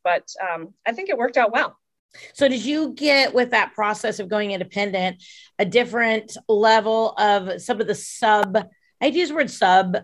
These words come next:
Speaker 2: coverages, but I think that there's a lot of coverages in a homeowner's insurance policy that are kind of taken for granted, I think, in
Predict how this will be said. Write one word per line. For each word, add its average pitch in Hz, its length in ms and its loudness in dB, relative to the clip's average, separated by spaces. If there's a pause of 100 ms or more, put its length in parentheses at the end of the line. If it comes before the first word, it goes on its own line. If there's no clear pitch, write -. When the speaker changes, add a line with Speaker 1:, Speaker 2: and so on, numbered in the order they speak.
(200)
Speaker 2:
coverages, 240 800 0
but 233 100 -2
I 233 60 4
think 254 240 -6
that 277 120 -6
there's 247 200 0
a 226 60 -2
lot 202 340 2
of 190 80 -2
coverages 190 540 -6
in 185 80 -4
a 180 120 -4
homeowner's 190 460 -6
insurance 180 380 -6
policy 180 600 -4 (260)
that 214 100 0
are 247 40 -2
kind 247 160 0
of 233 80 0
taken 220 320 -2
for 214 140 -4
granted, 190 760 -2
I 208 100 2
think, 220 280 -4
in 196 460 -2